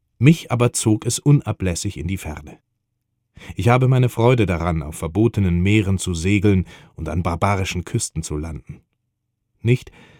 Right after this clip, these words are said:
dass ich das Gute nicht zu schätzen wüsste, aber ich suche auch das grausige Abenteuer. Und noch heute könnte ich mich damit einlassen, würde es mir gestattet werden.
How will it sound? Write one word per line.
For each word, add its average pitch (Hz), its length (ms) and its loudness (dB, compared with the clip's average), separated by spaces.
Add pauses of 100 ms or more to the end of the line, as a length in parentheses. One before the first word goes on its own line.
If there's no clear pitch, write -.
(260)
dass - 180 -10
ich 101 140 -10
das - 220 -4
Gute 131 340 0
nicht 113 220 0
zu 107 100 -2
schätzen 104 480 -4
wüsste, - 360 -12
aber 104 320 0 (440)
ich 107 200 -8
suche 135 380 0
auch 117 120 -2
das - 320 -6
grausige 92 640 0
Abenteuer. 76 640 -10 (420)
Und 104 120 0
noch 123 180 2
heute 127 400 2 (320)
könnte 151 360 4
ich - 240 -8
mich 123 200 -2
damit 98 360 -4
einlassen, 90 600 0
würde 92 300 0
es - 200 -8
mir 90 300 -2 (440)
gestattet - 500 -8
werden. - 320 -16